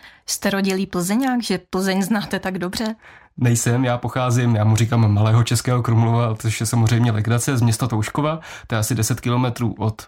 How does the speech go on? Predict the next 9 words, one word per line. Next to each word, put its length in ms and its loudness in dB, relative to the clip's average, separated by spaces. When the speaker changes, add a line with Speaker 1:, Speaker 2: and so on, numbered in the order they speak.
Speaker 2:
Plzně 460 2
a 260 -2
v 140 -8
Plzni 360 0
žiju 280 4
teďka 280 -2
zhruba 280 4
deset 320 0
let. 280 -2